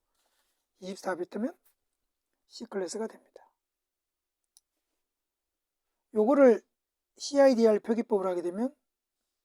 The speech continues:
요렇게 쓰죠. 어떤 아이피 대역이 있고 슬래시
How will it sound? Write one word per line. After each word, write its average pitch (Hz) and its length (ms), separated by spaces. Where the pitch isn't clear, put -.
요렇게 220 240
쓰죠. - 340
어떤 220 260
아이피 185 300
대역이 190 280
있고 294 400
슬래시 240 720